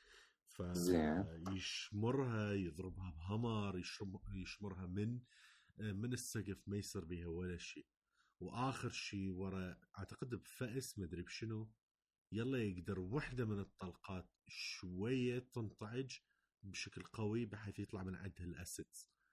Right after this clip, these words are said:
Speaker 1: وهم ما يصير لها شيء، ما تتفجر أو فد شيء.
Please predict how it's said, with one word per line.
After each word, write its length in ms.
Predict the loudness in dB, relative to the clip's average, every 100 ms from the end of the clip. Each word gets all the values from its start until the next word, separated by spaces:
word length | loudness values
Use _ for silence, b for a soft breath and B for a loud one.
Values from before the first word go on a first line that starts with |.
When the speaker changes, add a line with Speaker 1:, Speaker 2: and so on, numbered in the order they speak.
| _ _ _ _ _ _ _ _ 0
Speaker 1:
وهم 240 | 4 8
ما 80 | 8
يصير 220 | 6 2
لها 180 | 0 -2
شيء، 220 | -4 0
ما 100 | 0
تتفجر 600 | -2 -2 -4 -2 -4 -4
أو 100 | -8
فد 180 | -10 -12
شيء. 240 | -10 -10